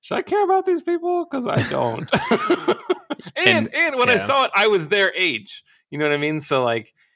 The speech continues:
Speaker 1: it would be as if I were the person committing these crimes. You know, they're playing seniors in high school or whatever. And, uh, it wasn't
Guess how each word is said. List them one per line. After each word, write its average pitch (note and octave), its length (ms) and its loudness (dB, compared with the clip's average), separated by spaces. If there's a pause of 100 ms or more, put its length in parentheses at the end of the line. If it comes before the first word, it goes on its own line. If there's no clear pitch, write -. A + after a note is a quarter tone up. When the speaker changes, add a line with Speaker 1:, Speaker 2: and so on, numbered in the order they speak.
(120)
Speaker 1:
it D#3 80 0
would C#3 180 2
be C3+ 160 0
as C3 160 0
if B2+ 120 0
I B2+ 240 2
were A#2+ 460 2
the A2 80 0
person A2+ 360 -2
committing G#2+ 380 -2
these G2+ 160 -2
crimes. G2 380 0
You G2+ 60 0
know, G#2 60 2
they're A2+ 100 4
playing A#2 300 0
seniors A2 360 0
in G#2 80 2
high G#2 180 0
school G2 300 0
or F#2+ 80 0
whatever. F#2+ 460 -6 (840)
And, G2 420 -6
uh, F#2+ 320 -2 (600)
it G#2+ 160 -8
wasn't G#2+ 420 -2